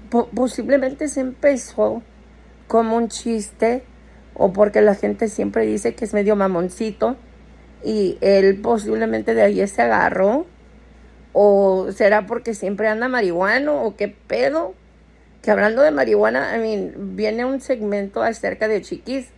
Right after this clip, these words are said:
y algunas declaraciones que hizo que la neta me dejó, like, what the fuck. O sea, cuando me contaron dije, "¿Qué pedo?". Este, pero eso va a ser otro segmento.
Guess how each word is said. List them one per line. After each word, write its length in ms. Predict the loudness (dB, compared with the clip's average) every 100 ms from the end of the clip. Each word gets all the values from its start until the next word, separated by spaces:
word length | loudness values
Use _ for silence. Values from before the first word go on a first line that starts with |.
| -20 _ _ _ _
y 200 | -6 2
algunas 440 | 4 4 0 -2 -4
declaraciones 720 | -4 -2 -2 -4 -4 -6 -8
que 120 | -10
hizo 220 | -8 -6
que 80 | -6
la 140 | -6 -6
neta 220 | -6 -6
me 160 | -4
dejó, 400 | -6 -4 -2 -2 -2
like, 240 | -6 -6 -10
what 180 | -10 -10 _
the 80 | -8 -8 -10
fuck. 180 | -8 -8 -8 -20 -20 -20 -20 -20 -6
O 60 | -2
sea, 120 | 0
cuando 220 | 0 0
me 100 | 0
contaron 480 | 0 2 2 2 0
dije, 220 | -6 -8
"¿Qué 120 | -8 -8
pedo?". 520 | -4 0 2 0 -4 _ _ -20 -20 -16 -4
Este, 260 | -2 0
pero 240 | 0 4 4
eso 160 | 4
va 80 | 2
a 40 | 2
ser 160 | 0
otro 180 | -2 -2
segmento. 580 | -4 0 2 2 0